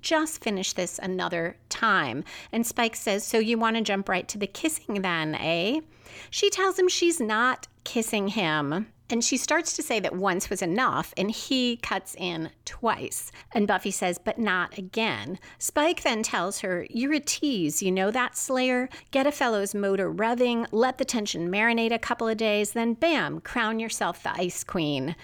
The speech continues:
And now Buffy says, "Need a few more metaphors for that, Little Mix?" That is one of my favorite lines because I always enjoy that the characters on Buffy are very aware of language.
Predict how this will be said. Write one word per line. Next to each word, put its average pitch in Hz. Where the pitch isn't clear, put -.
And 254
now 269
Buffy 220
says, 196
"Need 240
a 294
few 277
more 226
metaphors 254
for 294
that, 285
Little 294
Mix?" 294
That 392
is 320
one 262
of 285
my 262
favorite 220
lines 202
because 226
I 226
always 349
enjoy 196
that 196
the 196
characters 285
on 208
Buffy 180
are 320
very 247
aware 196
of 180
language. 185